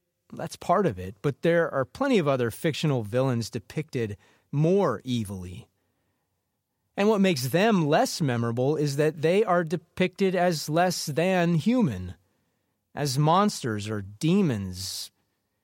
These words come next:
They have no story for us to lean into. And that's what makes Darth Vader different. He has a story that draws us in.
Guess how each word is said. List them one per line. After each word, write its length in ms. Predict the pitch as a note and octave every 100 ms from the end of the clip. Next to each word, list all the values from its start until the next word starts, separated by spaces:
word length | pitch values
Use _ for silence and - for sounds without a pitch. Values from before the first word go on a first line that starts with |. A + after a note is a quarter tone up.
| _ _ _ _ -
They 120 | A2+
have 340 | F#2+ D#3+ G#3+
no 180 | D3 G#2+
story 640 | - - G#2+ F#2+ E2 E2+ _ _ _ _
for 200 | - C3
us 180 | A#2 -
to 100 | A#2
lean 280 | G#2+ G#2+ G#2
into. 480 | G2 F2+ F2+ - - _ _ _ _ _ _ _ _ _ _
And 180 | - G#2
that's 220 | C3+ -
what 120 | C#3+
makes 220 | D3 C#3+
Darth 280 | B2 B2+ A#2
Vader 260 | A#2 A2 G#2
different. 540 | - A#2 - E2+ F#2
He 540 | - - E3+ C#3 A2+ A#2 _ _ _
has 240 | - C#3+ C3+
a 80 | C#3
story 600 | - - A3 F3+ A2 G#2
that 180 | C#3+
draws 420 | B2+ D#3 D#3+ F3+ D#3+
us 180 | D3+
in. 380 | F3 G#3+ A#2+ G2+